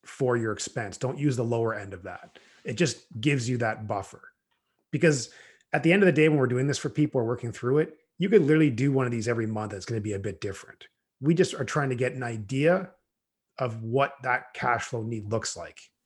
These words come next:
You're gonna make sure that you get all these expenses recorded. If you have trouble trying to figure that out, it's simple nowadays with, with the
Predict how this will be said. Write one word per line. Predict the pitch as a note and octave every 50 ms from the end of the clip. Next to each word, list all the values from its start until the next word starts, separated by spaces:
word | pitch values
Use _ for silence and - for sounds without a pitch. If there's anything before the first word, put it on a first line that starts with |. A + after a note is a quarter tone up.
| _ _ _
You're | - D#3+ E3
gonna | D#3+ G3 G3+
make | G3 G3+ F#3+
sure | - - F3+ F3
that | E3 D#3+
you | D3 D3
get | C#3 D3 C#3+
all | D3 D#3 E3
these | D3+ D#3+ D3+ C#3
expenses | C3 - - D3+ C3+ B2+ - A2 A#2+
recorded. | A#2 - - B2 B2 A#2+ A#2+ B2 B2 B2 A#2+ - -
If | - B2+ B2 B2 - - - - - -
you | C#3+ -
have | - D#3+ D#3+ C3
trouble | - - - - C#3 C3 B2+ C#3 C3+
trying | - - C3+ C3
to | B2+
figure | A#2 - C3 B2 B2
that | A#2+ A#2
out, | B2 B2
it's | C3 D3 D3 B2+ -
simple | - - - - F3 E3 B2+ A2+
nowadays | G#2+ G#2 G#2 G#2 G#2 G2+ G#2 G#2 G2+
with, | G2+ G#2 - -
with | A#2+ B2 B2 F#2+ F#2+
the | G#2 A2+ A2 G#2+ G#2 G#2 G#2 A#2+